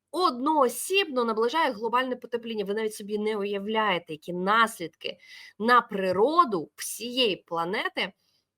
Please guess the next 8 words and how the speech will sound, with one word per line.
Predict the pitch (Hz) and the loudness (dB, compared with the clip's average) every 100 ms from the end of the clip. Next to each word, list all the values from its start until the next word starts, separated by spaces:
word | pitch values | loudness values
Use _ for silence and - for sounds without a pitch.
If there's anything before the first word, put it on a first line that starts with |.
| _ | _
має, | 196 220 285 277 190 | 0 4 4 4 0
як | 196 165 - | 0 -2 -4
впливає | - 202 196 202 262 269 226 - - | -14 -4 0 4 4 4 -2 -8 -8
війна, | 190 240 247 240 190 151 - 175 | -4 -4 -2 -2 -2 -2 -8 -16
вибухи, | 180 254 269 196 165 - 160 | -4 0 2 0 -6 -10 -8
міни, | 165 196 269 269 208 160 147 | -6 -4 -2 0 0 -2 -2
ракети, | 226 277 302 277 - - - | -2 -2 -4 -2 -2 -4 -4
промисловість. | 226 302 330 330 - 339 311 196 151 - | 4 4 4 -2 -2 0 4 4 0 -12